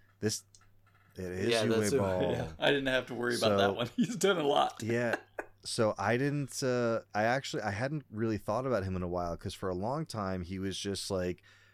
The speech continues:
Speaker 1: the video game adaptation director. Like, he wanted to adapt everything. And I looked back at some of the stuff he did, and this is when I,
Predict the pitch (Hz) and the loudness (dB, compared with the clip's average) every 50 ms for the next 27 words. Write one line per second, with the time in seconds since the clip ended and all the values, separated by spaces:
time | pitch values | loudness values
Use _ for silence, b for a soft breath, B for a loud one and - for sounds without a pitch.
0 | b b 90 85 101 95 85 104 101 101 104 104 98 95 90 95 95 95 92 92 | b b -4 -2 -2 0 0 0 2 2 2 2 2 2 0 0 0 0 0 0
1 | 95 95 95 90 - - 101 95 90 - - 101 92 90 90 90 90 85 92 92 | 2 2 2 0 0 -2 -2 0 0 -2 -2 -4 -4 -4 -4 -4 -4 -2 -2 0
2 | 90 92 90 - - 92 87 85 85 85 85 - - 101 101 98 104 104 101 92 | 0 0 -2 -2 -4 -6 -6 -6 -6 -6 -8 -6 -4 -4 -2 0 0 0 -2 -2
3 | - 98 95 92 85 92 90 87 - - 92 92 90 90 82 - 90 85 85 82 | -2 -2 -2 -2 -2 -2 -4 -4 -2 -2 -2 0 0 -2 -2 -4 -6 -6 -6 -8
4 | 78 B B B B B B B B B B _ 101 95 95 92 92 101 107 104 | -10 B B B B B B B B B B _ -4 -2 0 2 2 2 2 0
5 | - - 104 101 101 95 - 104 92 - - 107 98 95 85 90 - - - 95 | 0 0 0 0 0 0 -2 -6 -6 -4 -4 -2 -2 -2 -2 -4 -2 -2 -2 -2
6 | 87 - 95 95 82 92 92 90 92 92 90 85 85 - 98 92 98 98 - 107 | -2 -2 -6 -6 -2 -2 0 0 0 0 -2 -4 -6 -8 -6 -4 -4 -4 -4 -6
7 | 95 90 104 101 98 95 92 | -6 -6 -4 -4 -2 -2 -2